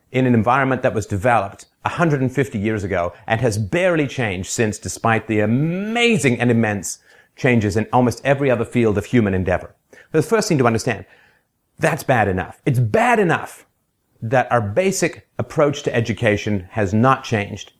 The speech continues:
in a hundred and fifty years. What's even worse is that the children have changed s-, hugely, significantly, enormously. I was at the, uh, park yesterday. Uh, my da-, my wife and I took our daughter to the park yesterday, and this,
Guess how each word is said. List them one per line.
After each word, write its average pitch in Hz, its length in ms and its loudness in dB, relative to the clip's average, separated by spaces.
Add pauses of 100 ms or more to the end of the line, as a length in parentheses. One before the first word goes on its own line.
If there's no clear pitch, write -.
in 117 100 0
a 110 40 0
hundred 104 240 0
and 101 100 -2
fifty 98 220 -4
years. 92 340 -2 (300)
What's 196 280 -2
even 147 440 2
worse - 640 -2 (300)
is - 200 -2
that 185 160 0
the 190 80 2
children 277 580 0
have 247 360 -2
changed 110 580 -2 (560)
s-, - 680 -4
hugely, 349 440 2
significantly, 170 760 0
enormously. 139 680 0 (920)
I 117 60 2
was 131 160 2
at 160 120 2
the, 120 160 4
uh, 101 60 4
park - 320 -2
yesterday. 98 460 -4 (340)
Uh, 87 180 -2
my 90 140 2
da-, 98 180 2
my 104 140 2
wife 120 220 2
and 110 80 0
I 95 40 0
took 101 240 0
our 98 100 2
daughter 87 260 -2
to 104 100 -8
the 113 80 -4
park 180 220 0
yesterday, 90 400 0
and 95 200 -2
this, 95 360 -4